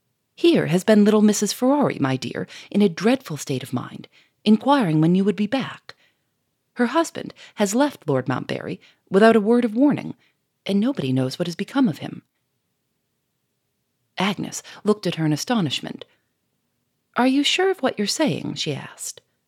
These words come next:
The nurse was quite sure. "Why, Lord bless you, the news comes from the courier's office in Golden Square. From the secretary, Miss Agnes, the secretary himself."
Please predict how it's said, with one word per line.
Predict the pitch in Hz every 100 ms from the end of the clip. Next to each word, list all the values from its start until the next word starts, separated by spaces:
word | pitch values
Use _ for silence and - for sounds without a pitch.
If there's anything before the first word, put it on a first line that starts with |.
| _ _ _ _ _ _ _ _ _ _ _
The | 151
nurse | 208 254 - 135 -
was | 165
quite | - 240 262 -
sure. | - - - _ _ _ _ _ _ _ _ _ _ _ _ _
"Why, | 220 262
Lord | 262 277 214
bless | 262 320 -
you, | 87 - _ _ _ _
the | 202
news | 262 320 147 151
comes | - 214 208
from | 208 202
the |
courier's | 196 - 254 220 202
office | 208 208 208 190
in |
Golden | 175 208 202 208
Square. | - - 294 170 - _ _ _ _ _ _ _ _
From | 233 233
the | 226
secretary, | - 285 - 247 147 127
Miss | 127 -
Agnes, | - 120 123 - - - -
the | 202
secretary | - 277 269 220 202 190
himself." | 180 185 - 214 - -